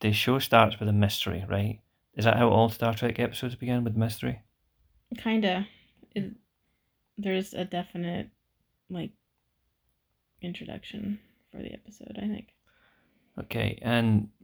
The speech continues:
Speaker 1: maybe we sh-, all right, so let's tell people your history with Next Generation, so that, 'cause I'm always asking you questions, right? So let pe-
Speaker 2: Okay, so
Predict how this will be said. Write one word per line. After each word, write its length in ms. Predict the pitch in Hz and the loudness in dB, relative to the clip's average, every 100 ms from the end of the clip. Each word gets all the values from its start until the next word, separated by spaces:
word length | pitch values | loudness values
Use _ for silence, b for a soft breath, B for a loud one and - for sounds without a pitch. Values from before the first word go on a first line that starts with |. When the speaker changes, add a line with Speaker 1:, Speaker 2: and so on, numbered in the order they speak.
| - | -12
Speaker 1:
maybe 400 | 120 120 123 135 | 0 4 4 4
we 180 | 120 117 | 2 2
sh-, 380 | 107 - - - _ | 2 -2 -8 -14 _
all 100 | 120 | 2
right, 180 | 117 104 | 4 4
so 200 | - - | 2 2
let's 400 | 123 135 - - - - - _ | 6 6 6 -2 -12 -18 -20 _
tell 160 | - 143 | 0 0
people 540 | 139 143 - 156 139 - | 2 -2 2 4 4 0
your 560 | 104 107 110 117 113 110 _ _ _ _ - | 0 4 4 4 2 -2 _ _ _ _ -4
history 420 | 113 - - 98 | -2 0 0 0
with 140 | 101 | 2
Next 220 | 101 92 | 2 0
Generation, 600 | - 101 95 95 - 98 - | 0 0 0 -2 -4 -8 -8
so 140 | - - | -8 0
that, 140 | 104 B B B | 0 B B B
'cause 120 | - 123 | 2 8
I'm 160 | 139 | 10
always 220 | 139 120 | 8 8
asking 300 | 117 107 107 | 6 4 4
you 120 | 101 104 | 2 2
questions, 460 | 110 107 - 107 | 0 -2 -2 -4
right? 160 | 110 107 | -2 0
So 140 | 123 | 4
let 200 | 123 120 - - | 2 2 -8 -12
pe- 200 | - - _ _ _ _ - | -12 -12 _ _ _ _ -2
Speaker 2:
Okay, 300 | 208 208 190 | -2 2 0
so 400 | 202 196 196 196 | 0 -2 0 -2